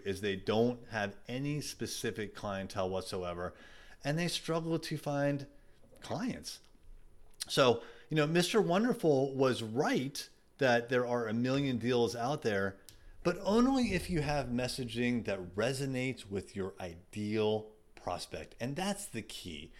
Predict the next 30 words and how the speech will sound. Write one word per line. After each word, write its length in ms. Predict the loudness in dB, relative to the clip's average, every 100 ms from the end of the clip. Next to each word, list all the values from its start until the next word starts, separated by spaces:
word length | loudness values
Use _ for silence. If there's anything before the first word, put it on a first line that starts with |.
| -20 -16
So, 200 | 0 2
you 100 | 4
know, 160 | 2 -4 -4
I 180 | -2 -2
said 520 | 0 4 6 4 0 -6
for 220 | -6 -2
us, 360 | 0 0 -2 -2
it's 220 | -2 -2
segmentation 960 | -2 -2 -2 -4 -4 -4 -2 -2 -4 -4
and 160 | -6 -8
speaking 540 | -6 -4 -4 -4 -4
to 320 | -4 -4 -4 -2
our 380 | -2 0 0 -4
s-, 200 | -8 -14 -6
very 220 | -2 0
specific 800 | -2 -4 -6 -4 -2 -2 -4 -6 -20
segment 600 | -16 -6 -2 0 0 -2
of 260 | -4 -6 -8
clients, 500 | -6 -2 -2 -2 -6 -12 -20 -12 -2
which 240 | 0 0
is 160 | -4 -6
true. 520 | -6 -2 0 0 -4 -12 -14 -12 -10 0 4
But 340 | 4 4 -4 -10 -12 -8
for 180 | -6 0
other 220 | 4 6
businesses, 560 | 4 2 0 -2 -2 -2
you 80 | -2
may 180 | 0
not 220 | 0 0 0
segment, 520 | 0 0 0 -4